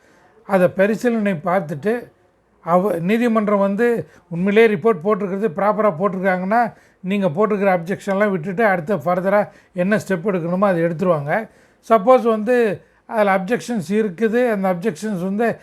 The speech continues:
அக்செப்ட் பண்ணிக்கிற மாதிரி இருந்ததுனாக்க ரீவிசிட்டுக்கு ஆர்டர் போடுவாங்க. அப்படி இருக்கிற பட்சத்துல இந்த பதினஞ்சு பாகம் சரிசமமாக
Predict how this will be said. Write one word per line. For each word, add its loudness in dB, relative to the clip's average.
அக்செப்ட் -4
பண்ணிக்கிற 0
மாதிரி 2
இருந்ததுனாக்க 0
ரீவிசிட்டுக்கு -2
ஆர்டர் 2
போடுவாங்க. -2
அப்படி 4
இருக்கிற 4
பட்சத்துல 0
இந்த 2
பதினஞ்சு 2
பாகம் 2
சரிசமமாக 0